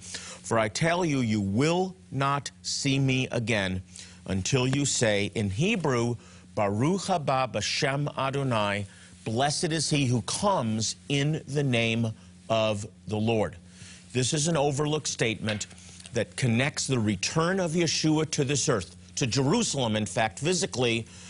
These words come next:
with the restoration of the Jewish people spiritually back to their God, the God of Abraham, Isaac, and Jacob,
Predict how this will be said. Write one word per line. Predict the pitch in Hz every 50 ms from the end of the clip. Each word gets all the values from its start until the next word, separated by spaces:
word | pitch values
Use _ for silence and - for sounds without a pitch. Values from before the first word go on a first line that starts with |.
| - - - - -
with | 123 135 123 -
the | 127
restoration | 110 104 127 156 170 - - 190 165 151 151 151 127 - 156 147
of | 127 110 107
the | 117
Jewish | 95 85 87 107 147 165 180 185 170 - - -
people | - 165 156 123 - 131 113
spiritually | - - - - - - - 180 208 247 247 233 - - - 156 120 120 120 117 120 113 - - - - - - - - - - - -
back | - 151 151 160 170 - - -
to | - 180
their | 165 185 190
God, | 147 117 135 123 120 120 101
the | 110
God | 98 113 110 107 110
of | 98 120
Abraham, | 123 131 123 139 135 143 139 135
Isaac, | 127 127 127 110 135 - -
and | 147 135 120
Jacob, | 113 120 107 107 95 - 113 107 98 -